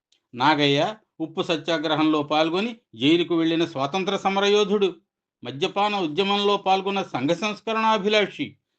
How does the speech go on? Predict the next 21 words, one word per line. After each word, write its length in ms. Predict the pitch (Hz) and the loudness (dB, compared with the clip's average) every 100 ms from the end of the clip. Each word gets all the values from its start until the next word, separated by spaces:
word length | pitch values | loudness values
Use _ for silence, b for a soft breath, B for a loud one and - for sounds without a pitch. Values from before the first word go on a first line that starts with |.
| _ | _
వార్ధా 380 | 113 208 202 226 | 0 0 2 2
వెళ్లి 480 | 214 208 180 135 127 _ 110 | 4 2 0 -2 -4 _ -4
గాంధీజీని 720 | 139 220 226 220 202 202 170 | 0 0 -2 -4 -4 -4 -4
సందర్శించి 800 | 147 160 220 180 214 226 220 - B 123 | -4 -4 -4 -4 -6 -4 -4 -6 B -10
ఉద్యమాల్లో 600 | 135 226 233 226 214 190 | 0 2 2 2 0 0
ఉండ-, 280 | 170 170 - _ _ _ | -2 -4 -8 _ _ _
పాల్గొనాలని 640 | 147 208 202 190 185 180 220 | -2 -2 0 0 0 0 -2
భావించాడు. 680 | 147 185 190 143 139 98 - _ _ _ 143 | 0 0 0 -4 -6 -6 -14 _ _ _ -4
కానీ 520 | 165 170 123 107 104 _ _ | 0 2 0 -4 -12 _ _
నాగయ్య 400 | 98 127 175 185 | -8 -6 -4 -6
తర్వాత 460 | 147 127 147 180 170 | -6 -4 0 0 0
రాజకీయ 560 | 135 117 180 202 202 185 | 0 0 0 -2 0 2
రంగం 400 | 175 170 165 156 | 2 2 2 2
నుండి 260 | 151 143 | 2 0
కళారంగంలో 840 | - - 127 196 190 175 160 151 151 | -2 -4 2 2 2 0 -2 -2 -2
అడుగుపెట్టాడు. 720 | 135 123 117 107 - 92 - _ _ _ | -4 -6 -8 -12 -14 -20 -20 _ _ _
సినిమాల్లో 540 | _ 123 143 151 156 151 | _ 0 2 4 2 0
నటించాలనే 760 | 135 156 147 151 151 147 143 | -2 -4 -2 0 2 0 0
కోరికతో 500 | 143 143 160 156 160 | -2 -2 -2 -2 -2
మద్రాసు 500 | 147 139 151 165 165 | 0 0 2 0 0
వెళ్లి 420 | 170 175 214 226 | -4 -2 -2 -2